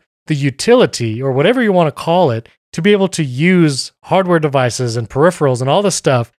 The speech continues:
that you could connect. You could do a Thunderbolt three dock. That's what I'm using right now with my Mac,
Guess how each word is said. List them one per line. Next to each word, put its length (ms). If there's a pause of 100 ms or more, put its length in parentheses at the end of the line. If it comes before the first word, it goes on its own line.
(140)
that 140
you 80
could 260
connect. 460
You 80
could 160
do 140
a 40
Thunderbolt 460
three 180
dock. 440
That's 200
what 80
I'm 160
using 180
right 160
now 200
with 120
my 100
Mac, 400